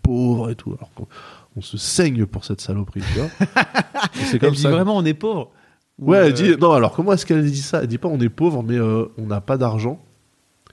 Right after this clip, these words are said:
Speaker 1: Et tu vois, elle arri-, elle arrive, mais limite avec un air, mais, euh, genre, déçu, « Je suis déçu pour vous, tu vois, mes pauvres. »
Speaker 2: <laughs>
Speaker 1: Et elle nous regarde en disant, « Ah là là, pff,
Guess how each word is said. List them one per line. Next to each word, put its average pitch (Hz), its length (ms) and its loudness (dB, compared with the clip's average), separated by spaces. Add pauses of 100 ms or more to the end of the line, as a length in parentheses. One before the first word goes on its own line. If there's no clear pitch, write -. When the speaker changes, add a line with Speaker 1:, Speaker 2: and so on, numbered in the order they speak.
(600)
Speaker 1:
Et 104 120 -4
tu 151 120 2
vois, 139 180 6
elle 113 80 6
arri-, 117 240 4
elle 120 140 6
arrive, 147 280 4
mais 123 200 4
limite 170 260 0
avec 131 180 2
un 139 100 -2
air, 165 140 0
mais, 123 120 0
euh, 107 160 2 (160)
genre, 117 200 -4
déçu, « 107 260 -8
Je - 60 -12
suis 110 80 -16
déçu 127 240 -6
pour 123 200 -6
vous, 139 300 -2 (180)
tu - 120 -20
vois, 123 120 2
mes 110 160 0
pauvres. » 104 420 0 (460)
Speaker 2:
<laughs> - 280 -16
Speaker 1:
Et 107 60 0
elle 113 100 4
nous 117 100 4
regarde 139 240 2
en 120 40 0
disant, « 110 180 0
Ah 127 120 -2
là 104 100 -2
là, 107 240 -4
pff, - 100 -8